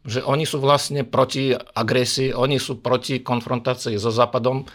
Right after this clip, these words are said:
Sú údaje, ktoré potvrdzujú v archívoch, že Stalin sa pripravoval na ďalšiu svetovú vojnu. A títo ľudia v podstate zvalili na toho Stalina zodpovednosť za všetko. Beria dokonca, e, otvoril brány Gulagu a navrhol Západu, aby Sovietsky zväz, nato teda,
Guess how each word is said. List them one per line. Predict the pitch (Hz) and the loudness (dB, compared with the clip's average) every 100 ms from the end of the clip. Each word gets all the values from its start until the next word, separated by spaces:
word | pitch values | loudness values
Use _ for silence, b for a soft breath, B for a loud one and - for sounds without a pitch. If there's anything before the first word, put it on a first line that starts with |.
| B B B B B | B B B B B
Sú | - 147 143 101 | -2 2 2 2
údaje, | 110 120 113 | 2 4 6
ktoré | 107 113 107 107 98 | 4 2 4 4 2
potvrdzujú | 117 110 117 104 104 95 | -2 -2 -2 0 0 2
v | |
archívoch, | 120 - 113 110 - | 2 0 -2 -4 -4
že | 107 101 | -6 -6
Stalin | - 117 107 | -4 -2 -2
sa | 110 104 | -4 -4
pripravoval | 113 107 107 104 101 | -4 0 2 2 0
na | 104 104 101 | 0 -2 0
ďalšiu | 117 113 117 | 0 0 -4
svetovú | 120 117 117 107 | -4 0 2 4
vojnu. | 113 101 82 | 4 4 0
A | 85 | -6
títo | - 135 139 | -2 2 2
ľudia | 127 127 131 | 2 2 4
v | 131 127 | 2 -2
podstate | - 123 123 131 | -4 -2 0 0
zvalili | 104 104 123 127 120 | 0 2 2 2 2
na | 117 | 2
toho | 120 113 | 2 0
Stalina | 110 117 120 120 110 | 0 0 2 0 0
zodpovednosť | 123 - 123 120 113 107 | -2 0 2 4 2 0
za | 110 | -2
všetko. | - 139 - 139 131 B B B B B - | -2 -4 -2 -2 -2 B B B B B -4
Beria | 104 127 131 | 4 6 6
dokonca, | 120 117 120 117 127 117 107 | 4 2 0 0 2 2 2
e, | - b b b b b - 117 110 120 | -2 b b b b b -4 0 0 2
otvoril | 131 113 127 123 113 | 0 4 4 4 2
brány | 104 117 123 110 | 2 2 2 0
Gulagu | 123 139 131 127 143 139 | 0 2 4 4 2 2
a | 107 110 | 0 2
navrhol | 123 151 156 147 | 2 4 4 4
Západu, | 123 120 - 120 131 | 4 2 4 2 2
aby | 120 107 | 2 0
Sovietsky | - 123 131 - 113 | 2 2 2 0 -4
zväz, | 113 120 127 | 2 0 4
nato | 131 113 - | 2 2 -2
teda, | - 98 - - | -12 -14 -14 -18